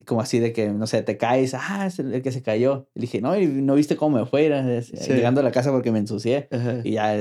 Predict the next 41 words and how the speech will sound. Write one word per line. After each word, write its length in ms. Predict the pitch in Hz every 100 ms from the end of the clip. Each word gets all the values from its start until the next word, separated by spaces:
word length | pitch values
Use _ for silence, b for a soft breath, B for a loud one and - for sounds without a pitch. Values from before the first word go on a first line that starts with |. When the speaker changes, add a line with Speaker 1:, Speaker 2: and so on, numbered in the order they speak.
| 104
Speaker 1:
ah, 160 | 87 104
Speaker 2:
Dice, 220 | 117 113 -
ah, 40 |
Speaker 1:
ok. 60 | 107
Speaker 2:
no, 320 | 110 113 120 113
está, 380 | 117 113 110 135
está 160 | - 120
Speaker 1:
Sí, 60 |
Speaker 2:
triste 300 | 120 123 123
este 120 | 117 -
Speaker 1:
sí. 80 | 117
Speaker 2:
pedo, 220 | 120 - 120
decía. 400 | - 117 170 175 -
Speaker 1:
<laughs> 100 | 135
Y 100 | 143
ya 140 | 127
no, 100 | 127
Speaker 2:
<laughs> 220 | - 233 151
Mejor 240 | 131 -
Speaker 1:
no 80 | -
sabían 340 | 175 156 160
Speaker 2:
no. 40 | 156
Speaker 1:
cómo, 500 | 151 156 151 131 117
cómo 440 | 127 135 147 131
contestar 600 | - 127 120 - 107 107
con 140 | - -
eso, 220 | - 107
sí. 140 | -
Speaker 2:
<laughs> 80 | 107
Mejor 280 | 120 120 120
vamos 200 | 127 131
por 200 | - 110
otro. 320 | 107 123 -
Speaker 1:
<laughs> 1080 | 127 - 151 - - 208 - 240 _ - -
Speaker 2:
Eh, 880 | 139 135 135 131 123 123 123 - -
¿flores, 480 | - 147 175 220 214
disculpas? 880 | 156 - 175 214 233 247 247 - _ _ _ _
Speaker 1:
No, 460 | 127 139 202 302 294 - -
el 60 | 135
episodio 460 | 131 127 139 143
light. 360 | 147 135 - -